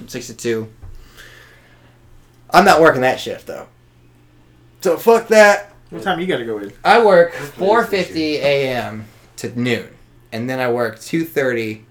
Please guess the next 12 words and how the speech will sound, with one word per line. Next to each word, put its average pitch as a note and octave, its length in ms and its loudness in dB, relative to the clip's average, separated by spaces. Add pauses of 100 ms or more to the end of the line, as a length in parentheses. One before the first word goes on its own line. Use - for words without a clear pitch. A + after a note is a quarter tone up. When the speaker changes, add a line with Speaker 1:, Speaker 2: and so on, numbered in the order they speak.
(160)
Speaker 1:
or A#2+ 100 -4
two D3+ 240 -4
to - 80 -12
ten A2+ 220 -6
thirty. A2 240 -12
Speaker 3:
Man, - 520 -20 (120)
lucky - 140 -20 (100)
you - 60 -20 (120)
get A2 40 -20
off - 140 -20
at D#2+ 160 -20
noon. F#2 260 -20